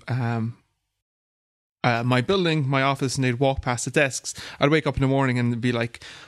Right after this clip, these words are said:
"Oh, the camera turned on at four A M in the morning," or whatever it was. And then it would just see the, the security guys walking past, you know, checking around the place and stuff like that. So it's pretty cool. Um, we have it set up at the moment.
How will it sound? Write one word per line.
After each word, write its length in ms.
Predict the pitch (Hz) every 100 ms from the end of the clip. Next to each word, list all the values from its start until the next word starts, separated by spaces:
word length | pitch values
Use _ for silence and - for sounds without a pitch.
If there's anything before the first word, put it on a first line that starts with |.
| - -
"Oh, 320 | 131 123 117 - 190 - -
the 280 | 127 123 117
camera 240 | 156 156
turned 220 | 135 135
on 160 | 123 117
at 80 | 117
four 260 | - 135
A 80 | 117
M 140 | 113 113
in 60 |
the 60 | 113
morning," 260 | 117 117 -
or 40 | 110
whatever 300 | 98 - -
it 60 |
was. 260 | - - - - - - - -
And 180 | 101 78
then 140 | 107
it 60 | 117
would 80 |
just 180 | 139 117
see 200 | - 120
the, 360 | 113 117 113 120
the 60 | 120
security 320 | - 123 117
guys 200 | 117 113
walking 240 | 120 113 113
past, 360 | 117 110 -
you 40 | 120
know, 120 | 117
checking 420 | - 117 120 113 - - -
around 260 | 123 117 117
the 60 |
place 260 | - 120 -
and 100 | 120
stuff 200 | 127 120
like 80 | -
that. 240 | - 117 - - - -
So 100 | -
it's 80 | 156
pretty 160 | 185
cool. 300 | 175 180 185 - -
Um, 560 | 135 131 127 131 123 -
we 180 | 139 147
have 200 | 170 165
it 80 | 156
set 160 | 175
up 80 | 170
at 60 | -
the 80 |
moment. 560 | 151 156 151 139 - -